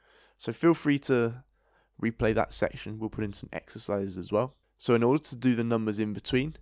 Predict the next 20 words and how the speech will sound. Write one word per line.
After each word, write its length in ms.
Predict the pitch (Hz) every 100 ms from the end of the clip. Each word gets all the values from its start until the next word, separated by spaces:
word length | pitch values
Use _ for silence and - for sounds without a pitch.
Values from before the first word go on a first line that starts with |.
| - _ _ _
it's 200 | 185 -
really 300 | 110 107 98 101
simple. 480 | 92 90 - - - -
We 120 | 110
just 260 | 104 -
take 360 | 139 92 - - _ _ _ _
the 80 | 98
number 440 | 110 113 110 107 98
which 380 | - - - - _ -
is 140 | 95
in 100 | 95
the 60 | 90
tens, 580 | - 135 131 147 135 -
so 340 | - 92 90 95 - -
cuarenta, 640 | 92 92 110 104 113 107 - _ _ _
and 160 | 98 95
then 120 | 92
the 60 |
single 340 | - 120 107 101
di-, 180 | 98